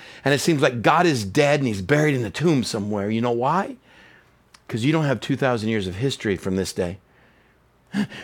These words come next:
You don't have a written record of what is going on. You and I are just living our hell breaking loose. And I gotta encourage you with what he encouraged the boys. Scripture is being fulfilled.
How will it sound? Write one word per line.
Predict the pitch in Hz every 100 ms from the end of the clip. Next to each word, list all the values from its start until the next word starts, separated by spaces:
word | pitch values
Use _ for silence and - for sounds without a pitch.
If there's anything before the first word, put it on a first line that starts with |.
| -
You | 135
don't | 131
have | 127 113
a |
written | 110 131 104
record | 131 143 104
of | 90
what | 120
is | 104
going | 113 113 113
on. | 127 120 95 - _ _ _ _ _ _ _ _ _ _ _ _ _
You | 110 120
and | 139
I | 120
are | 110
just | 101 104
living | 113 110 104
our | 101
hell | 107 127
breaking | 98 90 107 98
loose. | 98 - - - _ _ _ _ _ _ _ _ _ _ _
And | 92 98
I | 123
gotta | 135 131
encourage | 117 - 120 101
you | 113
with | 107
what | 104
he | 107 123
encouraged | 107 - 113 92
the | 101
boys. | 92 123 110 95 - -
Scripture | - - 147 - 151
is | 123
being | 98 110
fulfilled. | 101 104 90 127 117 101